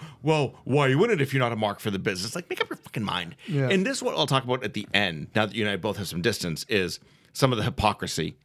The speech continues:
Speaker 1: in the wrestling business. But let's get back to the good stuff.
Speaker 2: All right.
Speaker 1: So now, uh, Tarzan Taylor takes over as a booker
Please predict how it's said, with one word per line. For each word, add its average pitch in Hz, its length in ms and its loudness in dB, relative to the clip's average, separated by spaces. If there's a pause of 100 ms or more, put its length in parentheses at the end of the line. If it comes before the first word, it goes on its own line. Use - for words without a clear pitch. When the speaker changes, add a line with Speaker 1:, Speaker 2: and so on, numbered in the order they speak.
(220)
Speaker 1:
in 95 80 0
the 95 80 0
wrestling 90 280 -4
business. 87 260 -6
But - 260 -2
let's 180 160 -2
get 208 100 -2
back 214 100 0
to 175 60 -6
the 165 60 -4
good 143 160 0
stuff. - 320 -10 (380)
Speaker 2:
All 135 80 0
right. 117 160 -2 (180)
Speaker 1:
So 160 180 2
now, 151 400 4 (280)
uh, 123 260 6 (160)
Tarzan 185 380 2
Taylor 131 340 2 (960)
takes 143 220 4
over 143 140 2
as 117 80 -2
a 117 60 -6
booker 101 340 0